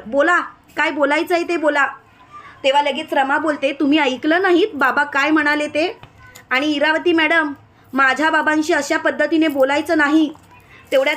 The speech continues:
पार्वती आजी येते आणि त्याच वेळेला कर्णिक सर बोलतात, "आई आजी, मला तुमच्याशी एक महत्त्वाची गोष्ट बोलायची आहे." त्यावेळेला लगेच पार्वती आजी बोलते, "बोला ना, तुम्ही आमच्या घरात आलात हेच आमच्यासाठी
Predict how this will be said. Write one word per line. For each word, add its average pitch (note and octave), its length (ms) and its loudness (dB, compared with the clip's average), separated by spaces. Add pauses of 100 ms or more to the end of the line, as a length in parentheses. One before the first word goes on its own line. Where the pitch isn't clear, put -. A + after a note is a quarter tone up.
पार्वती C#4+ 440 0
आजी D#4 240 0
येते D4+ 300 0
आणि C4+ 220 -2
त्याच C#4+ 300 -4
वेळेला C#4 360 2 (420)
कर्णिक C#4+ 300 0
सर D#4+ 180 0
बोलतात, D4+ 420 -2 (120)
"आई B3 200 0
आजी, D#4 460 0 (680)
मला D4+ 240 0
तुमच्याशी D#4+ 760 0 (240)
एक E4 200 0
महत्त्वाची E4 540 2
गोष्ट C#4+ 320 -2
बोलायची C#4+ 480 0
आहे." B3+ 220 0 (960)
त्यावेळेला C4+ 400 0
लगेच B3+ 560 -2 (400)
पार्वती C4+ 420 0
आजी D4 200 0
बोलते, C#4+ 380 -2
"बोला C4+ 340 0
ना, F4 160 2 (880)
तुम्ही D4+ 220 4
आमच्या D#4 320 0
घरात C#4+ 380 -2
आलात C#4+ 260 0 (100)
हेच D#4+ 200 -2
आमच्यासाठी D#4 500 -2